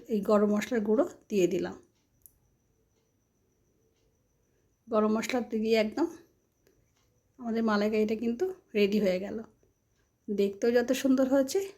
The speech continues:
খেতেও কিন্তু তত সুন্দরই হয়েছে। গরম ভাতের সাথে এই গরম গরম মালাইকারি খেলে কিন্তু সবসময় মুখে লেগে থাকবে বা মনেও থাকবে অনেক দিন পর্যন্ত।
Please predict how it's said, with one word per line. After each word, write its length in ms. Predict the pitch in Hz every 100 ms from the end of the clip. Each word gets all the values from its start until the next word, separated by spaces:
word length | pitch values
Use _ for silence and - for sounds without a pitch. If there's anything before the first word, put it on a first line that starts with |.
| _
খেতেও 340 | - 208 190 220
কিন্তু 300 | 226 233 277 381 -
তত 180 | 208 190
সুন্দরই 460 | 208 226 220 233 294
হয়েছে। 380 | 214 185 190 220 - _ _ _ _ _ _ _ _ _ _ _
গরম 340 | 208 226 220 226
ভাতের 320 | 220 214 220
সাথে 320 | 214 226 214 262 269
এই 160 | - 240 226 214 -
গরম 240 | 208 196 202
গরম 220 | 214 233
মালাইকারি 580 | 220 208 202 208 220 240 320 - - _ _ _
খেলে 280 | - 220 202
কিন্তু 360 | 202 226 220 285 370 - - _ _ _ _ _
সবসময় 500 | - 196 - 233 254
মুখে 300 | 269 220 254 302 - - -
লেগে 220 | 190 190
থাকবে 340 | 196 202 196 196
বা 100 | 214
মনেও 360 | 233 202 208 226
থাকবে 320 | 226 190 185
অনেক 220 | 185 190 190
দিন 160 | 208
পর্যন্ত। 460 | 196 190 185 190 190